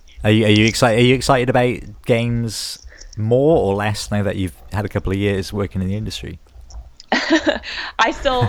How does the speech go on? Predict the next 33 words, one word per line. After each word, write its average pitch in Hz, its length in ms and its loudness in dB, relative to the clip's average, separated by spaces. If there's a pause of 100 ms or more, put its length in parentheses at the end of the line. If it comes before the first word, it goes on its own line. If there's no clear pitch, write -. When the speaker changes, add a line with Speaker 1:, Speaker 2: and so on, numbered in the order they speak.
Speaker 2:
am 208 140 6
really 180 200 0
Speaker 1:
<laughs> 202 60 -8
Speaker 2:
excited 160 280 -8
about 156 260 -6
them. 170 160 -4
I 220 120 0
mean, 233 100 0
I 214 120 2
definitely 247 320 -2
am 185 120 -8
playing 196 400 -4
more 165 180 -6
games 160 360 -12
than 165 100 -10
I 156 280 -4
ever 160 280 -4
have 156 220 -2
in 165 100 -12
my 160 100 -6
life 165 340 -2 (100)
because, 165 360 -8
like, 175 180 -4
I 170 100 0
wanna 185 180 -2
keep 190 260 -8
up 180 240 0
with, 185 260 -2 (260)
you 180 80 -6
know, 170 120 -2
what's 175 240 -4
going 190 240 -2
on. 196 300 0